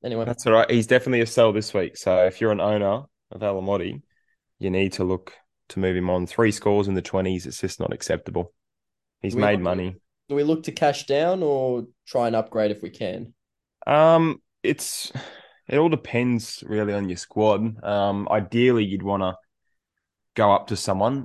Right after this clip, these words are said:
Speaker 2: If not, then you could go down. Um, yeah, Nick, is Billy Smith still named in the centres?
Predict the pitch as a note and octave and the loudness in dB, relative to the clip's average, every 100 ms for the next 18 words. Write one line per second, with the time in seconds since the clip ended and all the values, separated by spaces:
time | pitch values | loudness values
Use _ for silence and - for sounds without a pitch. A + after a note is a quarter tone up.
0 | - A2 - G#2 - - G2 G2+ G2+ - | -8 -10 -2 0 0 -2 -2 0 -2 -2
1 | A#2 A2 G#2 F#2+ _ _ _ _ _ A2+ | 2 2 0 -6 _ _ _ _ _ 0
2 | G#2+ F2+ C3+ C#3+ C#3+ C#3+ C#3+ A#2 A#2 - | 0 0 0 4 4 2 0 -8 -12 -6
3 | G2 G2 G2+ G2 G2 G2 F2+ _ - _ | -2 0 0 -2 -4 -6 -8 _ -20 _
4 | _ _ _ _ _ _ _ _ _ _ | _ _ _ _ _ _ _ _ _ _
5 | _ _ _ _ _ _ - G#2+ G2+ F#2 | _ _ _ _ _ _ -14 -10 -6 -6
6 | F2+ F#2 B2 - _ - G#2+ B2+ A2+ - | -6 -4 -4 -6 _ -20 -4 -2 -2 -2
7 | A2+ A2 - A2 G#2 G#2 G2 F2+ - G#2 | -6 -4 -4 -2 0 -2 -4 -10 -6 -4
8 | A#2 A#2 - | -4 -8 -14